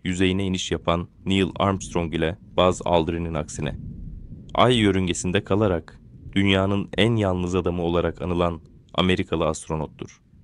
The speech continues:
Otuz bir Ekim bin dokuz yüz otuzda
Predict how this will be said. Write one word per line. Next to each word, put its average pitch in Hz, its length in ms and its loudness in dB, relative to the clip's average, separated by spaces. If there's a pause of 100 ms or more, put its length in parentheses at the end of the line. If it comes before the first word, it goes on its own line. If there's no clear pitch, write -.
(380)
Otuz - 520 -2 (380)
bir 131 300 0
Ekim 98 340 -2
bin 90 220 -4 (260)
dokuz 95 400 2
yüz 90 160 -2
otuzda 80 500 -2